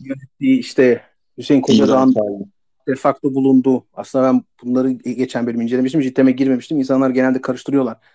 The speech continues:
Speaker 1: Yani birisi doğuda, birisi, e, batıda şey yapıyor, hareket ediyor. jitin iyi faaliyetler yürüttüğü zamanlar da oluyor ama bu profesyonel yürütüldüğü zaman. Mesela Tarık Ümit'in kaçırılması konusunda neredeyse sonuca, sen de yani mesela daha önce dedin ya, jandarmanın kriminalistiği çok iyi.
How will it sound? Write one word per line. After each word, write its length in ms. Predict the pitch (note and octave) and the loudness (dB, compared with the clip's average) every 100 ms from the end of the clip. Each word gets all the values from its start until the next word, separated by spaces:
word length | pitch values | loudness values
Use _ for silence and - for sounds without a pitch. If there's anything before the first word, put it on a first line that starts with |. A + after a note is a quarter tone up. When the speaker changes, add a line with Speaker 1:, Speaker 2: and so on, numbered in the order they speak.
| _ A2 | _ -6
Speaker 1:
Yani 80 | |
birisi 240 | B2 A#2+ B2 | -4 -2 2
doğuda, 320 | C#3 B2+ C#3+ | 2 4 2
birisi, 360 | B2+ B2+ D3 - _ _ _ - | 0 0 -2 -2 _ _ _ -10
e, 140 | G#2+ | -4
batıda 380 | B2+ C3+ C3 A2+ _ | -2 -2 -2 -2 _
şey 180 | - A2+ | -8 -8
yapıyor, 200 | - A2 | -6 -8
hareket 280 | G2+ - - | -8 -12 -10
ediyor. 280 | - F#3+ - - _ | -4 -4 -4 -20 _
jitin 520 | - D#3+ - A#3 E3+ - _ _ - - | -2 -2 2 2 2 -4 _ _ -14 -2
iyi 200 | G3+ A3+ | 2 2
faaliyetler 600 | - F3 F3 E3+ G3 F#3 - | 4 4 4 2 2 2 -2
yürüttüğü 380 | C3 D#3 D#3+ F3 | -2 -2 0 2
zamanlar 500 | D#3+ D#3+ E3 E3+ D3 | 2 4 4 2 2
da 40 | |
oluyor 180 | B2+ C3 | 0 0
ama 160 | G3+ E3+ | 0 -4
bu 120 | D3+ | -2
profesyonel 520 | D3+ - C#3 D#3 D#3 | -4 -2 -2 0 2
yürütüldüğü 380 | C3 - C3 C#3 | 0 -2 -2 -2
zaman. 220 | A#2+ G2+ | -4 -8
Mesela 200 | - - | -14 -6
Tarık 280 | C#3 C#3+ C#3 | -2 -2 -2
Ümit'in 200 | C#3+ C#3 | -8 -8
kaçırılması 460 | C3+ - D3 C#3+ | -10 -4 -2 -2
konusunda 460 | - C3 - B2+ F3+ _ _ _ | -4 -6 -2 -4 -4 _ _ _
neredeyse 400 | C3+ D#3+ D3+ - | -2 0 -2 -4
sonuca, 420 | B2+ D#3 C#3+ D#3 E3+ | -2 2 2 2 0
sen 220 | D3 C#3+ | 2 4
de 40 | |
yani 80 | C#3+ | 4
mesela 220 | C#3 C#3+ | 2 2
daha 100 | C3+ | 2
önce 140 | C3+ D#3+ | 2 0
dedin 80 | |
ya, 100 | F3+ | 0
jandarmanın 480 | B2+ C3 C3 C3 C3+ | 0 0 0 0 -2
kriminalistiği 520 | C3 C3 B2+ B2+ C#3 | 0 0 0 -2 -6
çok 220 | C3 C3 | -6 -8
iyi. 120 | F#2+ | -10